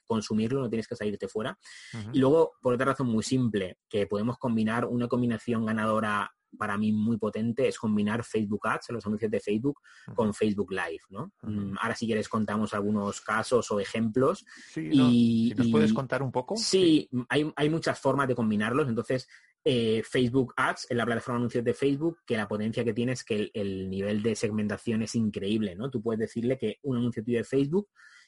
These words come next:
Speaker 1: imagínate que tu despacho está en Madrid y se dedica, o en Madrid no, pues en, en, en Alcorcón, ¿vale?
Speaker 2: Sí,
Speaker 1: Para, para
Speaker 2: sí.
Speaker 1: que sea más específico.
Speaker 2: Sí.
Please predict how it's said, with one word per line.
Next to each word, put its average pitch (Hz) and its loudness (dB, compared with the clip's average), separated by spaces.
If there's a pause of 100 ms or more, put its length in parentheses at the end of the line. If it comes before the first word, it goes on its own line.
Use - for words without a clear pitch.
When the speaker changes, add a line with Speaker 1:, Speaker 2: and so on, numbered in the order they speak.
Speaker 1:
imagínate 120 0
que 117 0
tu 113 0
despacho 113 -2
está 113 -2
en 113 0
Madrid 131 2 (340)
y 123 0
se 113 -2
dedica, 120 2
o - -8
en 107 -6
Madrid 131 0
no, 156 -2
pues 101 -2
en, 104 -4 (200)
en, 104 -8
en 107 -8
Alcorcón, 107 -4
¿vale? 123 2
Speaker 2:
Sí, 127 2
Speaker 1:
Para, 107 0
para 113 0
Speaker 2:
sí. 104 -2
Speaker 1:
que 117 -4
sea 127 -6
más 120 -2
específico. 101 -4
Speaker 2:
Sí. 107 -10